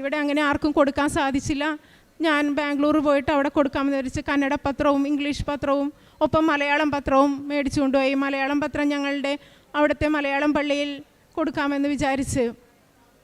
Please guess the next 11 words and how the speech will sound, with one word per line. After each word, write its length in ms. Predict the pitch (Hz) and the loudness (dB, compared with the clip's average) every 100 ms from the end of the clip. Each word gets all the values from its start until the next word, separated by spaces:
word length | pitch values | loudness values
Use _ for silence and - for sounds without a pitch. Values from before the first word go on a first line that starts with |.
| _ _ _ _ _ _ - 277 | _ _ _ _ _ _ -10 -4
അങ്ങനെ, 280 | 294 302 302 311 294 277 - 165 285 | 0 2 2 2 0 -2 -4 -6 -2
ആ, 20 | 277 269 262 254 | 0 0 0 -2
അപ്പോൾ 200 | 294 339 339 311 | -2 2 4 4
ആറാമത്തെ 380 | 320 311 330 339 | 4 2 2 0
ദിവസം 260 | 339 349 320 | 2 2 2
വന്നില്ല. 400 | 302 285 302 277 269 254 | 2 0 0 -2 -4 0
എന്ന്, 200 | 302 330 - 320 | 2 2 0 -2
എങ്കിലും 360 | 349 349 359 349 330 | 0 0 2 2 4
എനിക്ക് 320 | 339 - 370 370 - - - - 370 | 2 0 0 -2 -8 -20 -20 -4 0
ഒരു 120 | 349 320 | 0 0
പേടിയോ 420 | 349 330 320 330 | 0 0 2 2